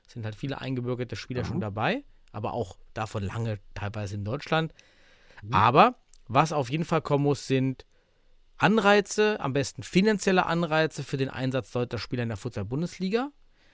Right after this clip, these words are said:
Speaker 1: Denn aktuell ist es tatsächlich so, dass außer der Local-Player-Regelung, die wir wissen, eigentlich überhaupt keinen Effekt hat, <laughs> keine
Speaker 2: Ja.
Speaker 1: Bedingungen, es bestehen keine Einschränkungen von ausländischen Spielern.
Speaker 2: Ja,
Speaker 1: Also man
Speaker 2: und die
Speaker 1: könnte
Speaker 2: nicht
Speaker 1: einfach zehn Brasilianer holen,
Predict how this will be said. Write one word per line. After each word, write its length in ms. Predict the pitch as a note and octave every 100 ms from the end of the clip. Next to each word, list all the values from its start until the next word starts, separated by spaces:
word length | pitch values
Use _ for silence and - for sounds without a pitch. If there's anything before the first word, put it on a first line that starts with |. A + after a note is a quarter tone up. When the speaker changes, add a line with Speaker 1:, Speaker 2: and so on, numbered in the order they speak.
| _ -
Speaker 1:
Denn 100 | D3
aktuell 360 | D3 - C3
ist 160 | F#3 -
es 140 | F3
tatsächlich 520 | - D3+ D3 C#3+ D3 -
so, 240 | C3+ C3
dass 300 | B2 A#2+ A2
außer 340 | - C#3+ E3+
der 100 | G#3
Local-Player-Regelung, 1080 | F3+ F3 E3 E3+ E3+ C3+ B2+ A#2+ A#2+ B2 C3 - _ _ _ _ _ -
die 100 | A#2+
wir 140 | A#2+
wissen, 320 | B2+ - B2
eigentlich 560 | - B2 C3 C3 A#2+ - - _ _ _ _ _
überhaupt 360 | B2+ A2 F3 -
keinen 120 | C#3
Effekt 380 | A#2 B2 - G#2
hat, 240 | - - -
<laughs> 1600 | - - - - - - - - _ _ - _ _ _ _ _
keine 280 | E3+ A#3 C#4
Speaker 2:
Ja. 60 |
Speaker 1:
Bedingungen, 380 | B3 C#4 B3+ F3
es 220 | - - F3+
bestehen 300 | D#3 - B3
keine 240 | - A3+
Einschränkungen 460 | A3+ G#3+ G3+ F3+ E3
von 100 | F3
ausländischen 440 | F3 E3 D#3 C#3
Spielern. 360 | C3+ G#2 F2 F#2 _ _ _
Speaker 2:
Ja, 100 | G3 -
Speaker 1:
Also 160 | E3+
man 60 | F#3
Speaker 2:
und 40 |
die 60 | G3+
Speaker 1:
könnte 140 | G3+
Speaker 2:
nicht 40 | F#3+
Speaker 1:
einfach 180 | F3+
zehn 240 | - A3 G#3
Brasilianer 420 | F#3 E3 C#3+ G#2
holen, 180 | F#2